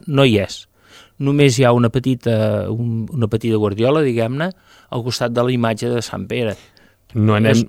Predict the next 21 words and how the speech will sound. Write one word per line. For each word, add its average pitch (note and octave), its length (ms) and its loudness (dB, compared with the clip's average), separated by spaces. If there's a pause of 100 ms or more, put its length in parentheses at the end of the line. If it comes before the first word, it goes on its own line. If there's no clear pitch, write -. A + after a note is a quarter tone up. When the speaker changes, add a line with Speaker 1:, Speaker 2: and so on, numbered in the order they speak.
Speaker 2:
no C3 460 2
hem A2+ 100 4
d'anar A2+ 240 2
tan G2+ 160 0
lluny. B2+ 260 4
A G2+ 60 4
Montserrat G#2 480 2
també C3+ 320 2
per A#2+ 160 0
posar A2+ 320 0
un A#2 100 4
ciri A2 1000 -2
cal, F#2 640 -2
cal F2+ 640 -6
Speaker 1:
Pagar. B2+ 400 0
Speaker 2:
pagar F#2+ 320 -2
un F#2+ 180 -2
euro A#2 360 0 (160)
o G#2+ 80 0
dos, C#3 160 4
Speaker 1:
Sí. C#3+ 80 4